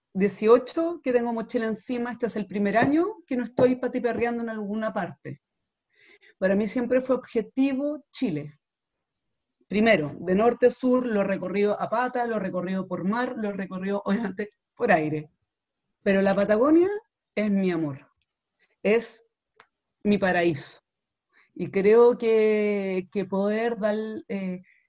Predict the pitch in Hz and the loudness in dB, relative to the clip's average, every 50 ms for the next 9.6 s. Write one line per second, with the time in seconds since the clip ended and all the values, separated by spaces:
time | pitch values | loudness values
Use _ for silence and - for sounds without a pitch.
0 | _ _ _ - 156 185 196 170 175 214 226 247 254 262 254 247 247 240 240 233 | _ _ _ -4 0 0 2 2 2 2 2 2 0 0 0 0 0 0 -2 -2
1 | 233 226 208 202 202 202 220 254 330 359 349 - _ _ _ _ _ _ _ _ | -4 -2 -2 -2 -2 -2 -2 -4 -4 -6 -8 -12 _ _ _ _ _ _ _ _
2 | _ _ _ _ - 214 214 202 196 190 190 214 214 226 247 247 247 240 247 240 | _ _ _ _ 0 2 2 2 0 0 0 0 2 2 2 2 2 0 0 -2
3 | 240 202 220 214 196 208 190 190 202 220 226 - - - 254 254 247 226 202 185 | -2 -2 -4 -4 -2 -2 0 0 0 0 -2 -6 -8 -6 -4 -2 -2 -2 -2 -4
4 | - 233 226 - 208 226 208 202 185 180 160 190 220 233 233 220 214 214 220 214 | -4 -4 -4 -4 -4 -4 -2 -2 -2 -2 -4 0 2 4 4 4 4 2 0 0
5 | 208 202 190 190 180 160 - - 208 220 226 226 - 226 214 214 214 208 202 - | -2 -2 -4 -6 -8 -8 -4 -2 -2 -2 -2 -4 -6 -8 -6 -4 -4 -4 -4 -4
6 | 180 175 175 - - - _ - 180 185 175 190 185 - 185 - - 170 165 151 | -6 -6 -8 -10 -14 -20 _ -4 -2 -2 0 -2 -2 -4 -6 -10 -8 -8 -8 -8
7 | 135 - 190 196 220 262 269 277 269 277 - 285 277 - 277 269 269 269 285 294 | -6 -6 -4 -4 -2 -2 -2 -2 -2 -4 -8 -8 -6 -6 -4 -2 0 0 2 0
8 | 294 302 302 311 311 - - - - _ _ _ _ _ _ - 202 190 202 190 | 0 0 -2 -2 -4 -8 -12 -18 -20 _ _ _ _ _ _ 0 0 2 2 0
9 | 180 165 147 147 135 131 - - - - - _ | 0 -2 -2 -4 -6 -8 -10 -12 -18 -20 -20 _